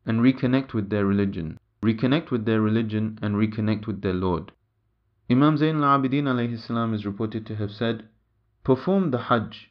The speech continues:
and the Umrah, so that your bodies become healthy, your sustenance expanded, and your faith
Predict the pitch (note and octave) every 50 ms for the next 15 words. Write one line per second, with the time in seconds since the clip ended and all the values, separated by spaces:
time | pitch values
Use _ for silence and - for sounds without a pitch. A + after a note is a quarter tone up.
0 | _ - B2+ C3+ C3 B2 A2 G2 C#2 G2 G2+ G2 F2+ D#2+ D2+ - - - _ _
1 | _ _ _ - - B2+ A#2 - B2+ F#2+ A#2+ B2 A2+ A2 C#3 D3 D3+ E3+ E3 C3+
2 | B2 C3 B2+ - C3 A#2 A2 G#2+ G#2 B2 B2+ B2 B2 - G#2 F2 E2 F2+ - _
3 | _ _ - G2+ A2 G#2+ G#2+ - C3+ B2+ - - C3+ B2+ B2 A#2 A2+ A2+ - -
4 | G#2 G2 - - - A2+ A#2 A#2+ A#2+ A#2+ C3 B2+ C3 - _ _ _ _ _ -
5 | A#2 A#2+ B2 B2+ B2 - - D#3+ E3+ E3 D3+ -